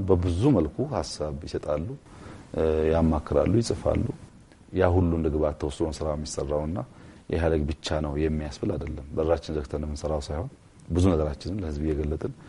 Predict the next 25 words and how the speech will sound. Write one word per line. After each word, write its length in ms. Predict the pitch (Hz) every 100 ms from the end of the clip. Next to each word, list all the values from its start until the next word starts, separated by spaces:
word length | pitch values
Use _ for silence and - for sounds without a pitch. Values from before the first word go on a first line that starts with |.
| - -
ከህዝብ 280 | - 85 78
ግብዓት 320 | 78 78 71
እየወሰድን 480 | 76 78 76 76 78
የምንሰራው 460 | 76 73 76 76 73
ስለሆነ 340 | 76 73 101 - - - - -
የተሳትፎ 480 | 104 - 117 -
ልኩ 140 | 104 -
ማደግ 240 | 87 82 78
አለበት። 400 | 69 67 - - - - _ - - - - - - - 80 78
ብዙዎች 440 | 85 92 120 - - - - -
ተሳትፈው 560 | 104 95 87 - 120 131 - - -
ኦውን 220 | 110 120
የሚያደርጉት 440 | 98 90 82 78 82
ለውጥ 220 | 82 85
መሆን 220 | 85 85
አለበት 420 | 82 78 76 71 -
የሚለው 240 | 80 78
ትክክል 420 | 76 107 - 104 85
ቢሆንም 340 | 80 85 160 - - - - -
ግን 180 | 80 95
ኢህአዴግ 260 | 87 78 76
ብቻ 160 | 69 -
የሚያስብል 440 | 67 65 - -
ደግሞ 160 | 65 71
አይደለም። 320 | 95 - -